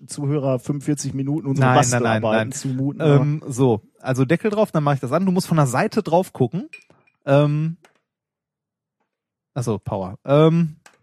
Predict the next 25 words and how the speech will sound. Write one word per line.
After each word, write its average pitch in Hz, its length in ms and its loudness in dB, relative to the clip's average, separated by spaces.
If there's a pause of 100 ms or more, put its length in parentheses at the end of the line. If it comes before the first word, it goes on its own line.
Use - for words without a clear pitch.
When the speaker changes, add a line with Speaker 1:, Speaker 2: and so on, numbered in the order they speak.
(380)
Speaker 2:
so, 104 280 -6 (380)
es - 140 -12
fährt. 170 420 -2 (840)
Und, 131 520 2
äh, 123 180 0
die 123 120 -2
Geschwindigkeit 147 680 -2
drehen 196 160 2
wir 202 80 0
noch 185 100 -2
ein 190 140 0
bisschen 202 300 0
hoch. 254 300 2 (880)
So, 110 100 -8
und 110 140 -10
dann 139 100 4
Speaker 1:
Oh. 120 200 0 (880)
Speaker 2:
achte 135 240 -4
mal, 214 180 0
siehst 147 240 -4
du 226 40 -4
die 175 80 0
Flamme? 190 320 0
Speaker 1:
Ich 277 60 -6
glaube, 139 560 0